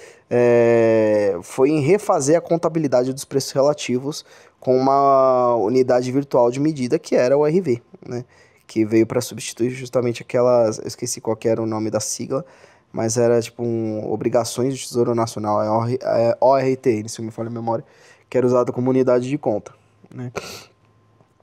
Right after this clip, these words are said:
Pro pagamento das obrigações e dos quitações de contratos, né? Então você vê que tudo isso tem uma grande relação com a prática, né?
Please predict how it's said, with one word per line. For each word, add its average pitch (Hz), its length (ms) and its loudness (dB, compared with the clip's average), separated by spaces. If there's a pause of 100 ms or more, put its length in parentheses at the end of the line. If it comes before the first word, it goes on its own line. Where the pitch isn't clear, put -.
(180)
Pro 127 120 0
pagamento 123 1300 2
das 117 220 0
obrigações 120 600 0
e 110 40 -10
dos 120 160 -10 (200)
quitações 113 460 -6
de 90 60 -14
contratos, - 680 -6 (320)
né? 98 220 -10 (580)
Então 123 160 2
você 220 240 4
vê 180 140 4
que - 80 -12
tudo 196 260 0
isso 165 640 2
tem 135 260 0 (220)
uma 135 260 0
grande 147 600 0
relação 135 580 0
com - 140 -2
a 117 60 0
prática, - 520 -2 (220)
né? 120 220 -8